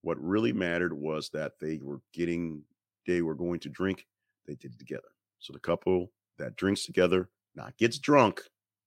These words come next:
drinks together, has more love for each other. Not necessarily stays together either, 'cause they'll stay together regardless. But you're ha-, more satisfaction with your partner if you can, you know, have a beer with them,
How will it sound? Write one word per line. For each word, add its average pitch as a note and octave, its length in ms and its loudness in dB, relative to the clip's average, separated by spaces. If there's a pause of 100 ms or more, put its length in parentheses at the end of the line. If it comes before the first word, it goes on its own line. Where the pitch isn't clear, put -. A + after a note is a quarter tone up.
(280)
drinks F2 320 -4
together, A#1 500 -14 (920)
has C2+ 440 -10 (360)
more D2 460 -6 (280)
love C#2+ 380 -4 (100)
for C2 180 -8
each B1 180 -12
other. G1+ 200 -10 (680)
Not A2 140 2
necessarily G#2+ 260 4
stays G2 320 6
together D#2 260 0
either, D#2 160 2
'cause C2+ 220 -6
they'll D2 300 -2
stay E2 240 0
together C2+ 260 -4
regardless. A#1 480 -4 (440)
But D#2+ 180 4
you're E2+ 140 6
ha-, E2 140 8
more G2 160 6
satisfaction G2 680 6
with F2 100 2
your - 80 -14
partner D#2 460 4
if D2+ 200 0
you D#2 120 -2
can, C#2+ 340 -4
you D2+ 100 -4
know, C2+ 200 -2
have C2 240 -4
a C#2+ 40 -8
beer C2+ 300 -6
with B1 180 -14
them, - 140 -18